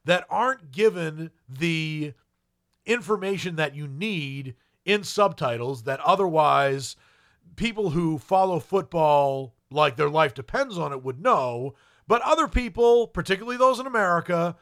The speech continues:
maybe wouldn't know. And that's not exactly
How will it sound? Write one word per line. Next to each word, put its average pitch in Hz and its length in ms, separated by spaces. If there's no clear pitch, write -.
maybe 208 460
wouldn't 160 500
know. 98 240
And 233 100
that's 330 220
not 311 160
exactly 185 720